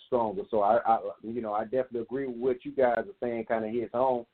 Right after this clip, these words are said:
is that we all are fighting the same oppressor. It hadn't changed a hundred years ago, and it's not gonna change until we change. Rather than start, you know, stopping, uh, you know,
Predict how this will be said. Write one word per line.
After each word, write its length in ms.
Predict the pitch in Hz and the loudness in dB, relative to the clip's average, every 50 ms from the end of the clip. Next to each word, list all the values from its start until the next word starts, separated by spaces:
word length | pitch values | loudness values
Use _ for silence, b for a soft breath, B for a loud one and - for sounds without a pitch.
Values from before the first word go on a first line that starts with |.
| _ _ _ _ | _ _ _ _
is 140 | 107 110 104 | -4 0 4
that 180 | 117 107 101 | 4 4 4
we 140 | 110 120 127 | 4 4 6
all 320 | 127 127 135 131 127 127 123 | 6 8 8 6 6 4 2
are 60 | 123 - | -2 -4
fighting 280 | - 131 127 127 117 113 | -2 -2 -2 -2 -4 -8
the 100 | 110 - - | -10 -8 -6
same 240 | 131 127 127 120 117 | -6 -6 -6 -8 -10
oppressor. 480 | 110 _ - 143 139 139 - 131 123 | -8 _ -4 -2 -2 -4 -4 -6 -6
It 60 | 117 | -6
hadn't 320 | 120 127 127 120 120 113 - | -6 -6 -6 -8 -8 -6 -4
changed 420 | 131 127 131 131 131 131 131 127 - _ _ | -2 -2 -2 -2 -2 -4 -6 -8 -12 _ _
a 80 | - 95 | -10 -4
hundred 340 | 101 123 135 127 123 131 135 | -2 -2 0 0 -2 -2 0
years 240 | 143 151 147 127 120 | 2 4 4 2 2
ago, 300 | 107 95 107 98 90 - _ _ _ _ _ _ _ _ | -2 -2 -2 -2 -2 -4 _ _ _ _ _ _ _ _
and 180 | 120 117 117 117 | -4 -2 -2 -2
it's 100 | 113 - | 0 2
not 260 | 135 147 156 143 123 | 4 4 4 4 2
gonna 200 | 117 120 117 113 | 0 -2 -2 -2
change 360 | 113 - 120 117 117 113 110 | -4 -4 -4 -2 -2 -2 -4
until 300 | 113 113 113 - 143 139 | -4 -6 -2 0 0 2
we 180 | 135 156 170 156 | 2 0 0 0
change. 400 | - - 113 101 95 90 90 87 - _ - | -2 -2 -4 -2 -2 -4 -8 -10 -12 _ 0
Rather 320 | 104 120 120 120 113 117 113 | 2 4 4 4 2 2 0
than 200 | 117 110 110 107 | 0 0 -2 0
start, 420 | - - 127 120 117 113 107 104 - - | 2 4 6 6 6 4 2 -2 -6 -10
you 240 | 107 110 110 123 | -10 -8 -6 -2
know, 160 | 127 120 110 107 - | -2 -2 -2 -2 0
stopping, 440 | - 139 123 120 - 123 117 113 110 _ _ _ _ _ _ _ | 2 2 2 2 2 -2 -6 -6 -8 _ _ _ _ _ _ _
uh, 360 | 113 113 113 113 110 107 104 104 98 - _ | 0 2 2 2 2 0 -2 -4 -8 -12 _
you 140 | 120 127 131 | -8 -6 -4
know, 200 | 131 117 113 107 | -2 -2 -2 -4